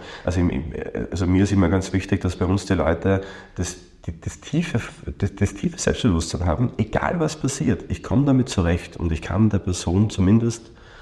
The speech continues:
so weit helfen, dass sie gestärkt wieder rausgehen kann aus so einer Situation. Und das ist ein ganz, äh, ganz wichtiges Kriterium. Und ich sage jetzt nicht, dass es eine gewisse Zeit braucht, um,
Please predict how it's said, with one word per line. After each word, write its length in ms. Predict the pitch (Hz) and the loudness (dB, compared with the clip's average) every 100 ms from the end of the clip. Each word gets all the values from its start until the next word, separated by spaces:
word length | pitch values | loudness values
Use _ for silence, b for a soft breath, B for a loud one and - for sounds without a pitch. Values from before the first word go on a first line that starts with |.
| B | B
so 180 | - - | 0 2
weit 180 | 117 92 | 4 4
helfen, 420 | 92 80 - 110 | 2 2 2 4
dass 240 | 104 90 - | 4 0 0
sie 380 | 92 90 87 - - - _ _ - - - - _ _ - | 2 2 0 -6 -18 -20 _ _ -20 -20 -20 -20 _ _ -6
gestärkt 460 | - 101 87 87 - | -2 2 4 4 4
wieder 140 | 98 | 4
rausgehen 400 | 90 85 - 67 | 4 4 0 -2
kann 200 | 64 60 | -2 -2
aus 100 | 60 - | -4 -2
so 60 | |
einer 80 | 67 | -4
Situation. 500 | 87 60 - - - B B B | -4 -4 -6 -8 -10 B B B
Und 140 | 90 78 | -2 0
das 180 | - 107 | 0 0
ist 100 | 104 | -2
ein 80 | |
ganz, 400 | 85 92 - - | 2 0 0 -6
äh, 840 | - - - - - - - - - | -8 -12 -14 -20 -20 -18 -12 -10 -4
ganz 220 | 90 90 | -4 -2
wichtiges 360 | 98 - 92 - | -2 -2 -4 -4
Kriterium. 480 | - 87 85 98 110 B B - | -4 0 2 2 0 B B -2
Und 340 | 95 92 - - - - _ | 2 2 -2 -10 -16 -20 _
ich 160 | 101 - | 0 2
sage 220 | 73 98 | 2 2
jetzt 180 | - 82 | 2 0
nicht, 180 | 92 | 0
dass 120 | 98 90 | 0 0
es 120 | 85 | 0
eine 100 | 87 | 2
gewisse 320 | 90 85 - | 0 0 -2
Zeit 360 | - - - - | 2 2 2 2
braucht, 400 | 80 78 - - | 4 4 2 -2
um, 300 | 80 82 | 0 0